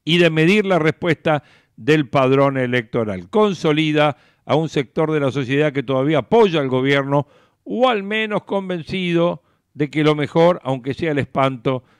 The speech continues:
es la reelección de Mauricio Macri. No todo el mundo económico tiene la misma mirada. En el círculo rojo las miradas están cada vez más divididas.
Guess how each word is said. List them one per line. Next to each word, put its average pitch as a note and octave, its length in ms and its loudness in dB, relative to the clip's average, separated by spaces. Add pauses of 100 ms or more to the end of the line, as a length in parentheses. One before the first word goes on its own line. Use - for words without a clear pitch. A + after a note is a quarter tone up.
(160)
es C#3+ 200 2
la B2+ 160 4
reelección B2+ 680 -2
de A#2+ 120 -4
Mauricio A2 580 -4
Macri. G2 380 -12
No F3+ 180 -2
todo F#3 180 -2
el F3 60 0
mundo F3 240 -4
económico D#3 640 -2
tiene C#3+ 180 -4
la C3+ 120 -2
misma C#3 260 -8
mirada. D#3+ 520 2 (360)
En A#2+ 100 -4
el C3+ 120 -2
círculo D#3 380 -2
rojo E3+ 240 0
las C#3+ 140 0
miradas D3 340 -2
están C#3 280 -6
cada D3 160 -2
vez C#3 160 -4
más D3+ 180 -2
divididas. D3+ 720 0